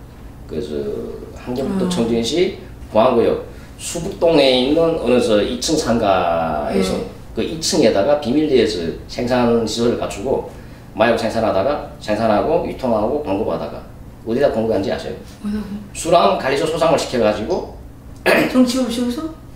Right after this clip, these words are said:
Speaker 1: 아니, 아니, 저, 저, 그 수남 장마당.
Speaker 2: 수남 장마당.
Speaker 1: 수남 장마당 소장을 여-, 그래서 여자 있는데 그 당시 그 여자를 통해서 도당, 시당,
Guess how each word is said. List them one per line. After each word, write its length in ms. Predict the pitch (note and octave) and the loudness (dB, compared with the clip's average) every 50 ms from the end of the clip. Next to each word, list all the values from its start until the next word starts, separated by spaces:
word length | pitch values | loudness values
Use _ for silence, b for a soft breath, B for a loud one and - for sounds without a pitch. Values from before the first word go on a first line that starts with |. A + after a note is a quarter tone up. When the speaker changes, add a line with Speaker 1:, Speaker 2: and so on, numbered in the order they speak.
| - - - - | -18 -12 -6 -4
Speaker 1:
아니, 140 | G#2+ G2+ | -2 -2
아니, 200 | F2+ E2 D#2 D2 | -2 -2 -4 -6
저, 120 | - - - - | -6 -10 -12 -12
저, 100 | - - - - - - - - - - - - - - - - | -14 -14 -14 -14 -16 -16 -18 -18 -18 -18 -18 -18 -18 -18 -12 -8
그 340 | F2+ E2 D#2 D#2 D2+ D2+ - - | -6 -4 -4 -4 -6 -6 -10 -4
수남 260 | - D3 - - - | 0 2 4 4 2
장마당. 420 | - - - - - - - - - - - - | 0 -2 -2 -2 -2 -2 -4 -6 -10 -12 -16 -12
Speaker 2:
수남 220 | - - B3 B3+ A3 | -6 -2 0 0 0
장마당. 240 | - - - B3+ - | 0 -4 -6 -4 0
Speaker 1:
수남 260 | D#3 D#3 E3 E3 D#3 | 4 4 6 6 4
장마당 420 | - C#3+ C#3 C#3 C#3+ D3 D3 C#3 | 2 2 2 2 2 2 2 2
소장을 580 | - - - F3+ D#3+ D#3+ D#3+ D3 C#3 C#3 C3 A#2+ A#2 G#2 | 2 2 2 4 4 4 4 4 2 2 2 0 2 4
여-, 160 | A#2+ A#2+ A#2+ - | 2 2 2 0
그래서 240 | C3 A#2 B2+ A#2+ | -2 -2 2 4
여자 180 | B2+ D3+ D#3 - | 6 6 6 6
있는데 240 | - - - - - | 4 4 2 -2 -4
그 80 | - - | -4 -4
당시 340 | - - - - - - - - - - - - B B B B B | -6 -6 -8 -8 -12 -14 -16 -16 -18 -18 -18 -18 B B B B B
그 140 | - C3+ C3+ C#3+ | -4 0 4 6
여자를 480 | D#3 D#3 D#3 D3+ D3 C#3+ D3 C#3+ - - | 8 8 8 8 6 6 4 4 2 0
통해서 580 | - A#2+ A#2+ A#2+ A#2+ A#2 - F3 F#3 G3 G#3+ - - - B B B B B B - - - - - - - - - - - - | -2 0 2 2 2 2 2 2 0 0 -2 -6 -10 -14 B B B B B B -18 -18 -18 -18 -18 -18 -18 -18 -18 -16 -8 -4
도당, 440 | - - A#2 A2+ - - - - - - - - - - - - - - - | 0 2 4 4 2 0 -2 -8 -14 -16 -18 -20 -20 -20 -18 -18 -18 -16 -12
시당, 600 | - - - G#2 - B2 A#2 G#2+ - - - | -10 -8 -4 0 2 4 4 4 2 -2 -8